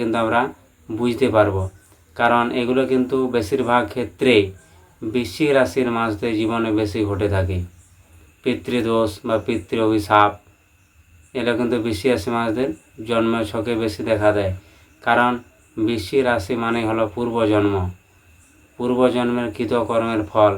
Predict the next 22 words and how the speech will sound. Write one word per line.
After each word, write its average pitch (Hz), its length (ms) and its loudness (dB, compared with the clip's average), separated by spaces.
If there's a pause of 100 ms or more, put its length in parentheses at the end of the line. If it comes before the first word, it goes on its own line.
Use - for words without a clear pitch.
(540)
হয়তো 113 300 -4
কোনো 113 220 -2
অভিশাপ 113 420 0 (520)
কিংবা 123 280 2 (200)
কোনো 117 180 -2 (120)
মনের 117 280 0 (280)
অতৃপ্ত - 420 -6 (140)
ইচ্ছা 113 300 0 (540)
নিয়ে 123 300 4
কিন্তু 117 220 -2 (100)
সেই 113 220 -2
পৃথিবীতে 113 500 -2 (500)
অবস্থান 113 420 -2 (120)
করেছে, 104 380 0 (540)
কিংবা 131 320 4
হয়তো 120 240 -2 (140)
কোনো 117 180 0 (600)
পূর্বপুরুষের 123 800 0
হয়তো 113 200 -2 (140)
বংশকে 113 560 -2
সে 113 100 -2 (480)
উদ্ধার 127 420 2